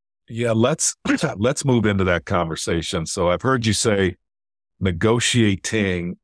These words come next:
is an individual skill. Negotiation is an organizational competency. <clears throat> Talk to us what you mean by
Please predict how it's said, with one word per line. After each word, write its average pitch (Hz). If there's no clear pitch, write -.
is 95
an 92
individual 90
skill. 76
Negotiation 95
is 104
an 98
organizational 95
competency. 82
<clears throat> -
Talk 165
to 160
us 127
what 127
you 113
mean 104
by 85